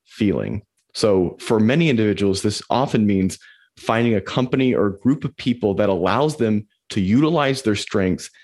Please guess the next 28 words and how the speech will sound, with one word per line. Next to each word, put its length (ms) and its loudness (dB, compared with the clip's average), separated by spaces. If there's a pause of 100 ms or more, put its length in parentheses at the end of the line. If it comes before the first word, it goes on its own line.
(180)
that's 300 -2
aligned 580 0
with 160 0
their 140 0
values 640 0 (400)
and 600 2
supports 760 -4 (160)
their 160 4
life 520 0 (420)
in 260 0
other 320 2
areas, 540 -2 (100)
meaning 600 2
it 100 2
allows 560 0 (340)
you 520 2
to 100 0
spend 320 0
more 240 2
of 40 -8
the 60 0
time 320 -4
with 120 -4
the 60 -4
people 380 -2
that 260 -2
you 100 4
want, 380 2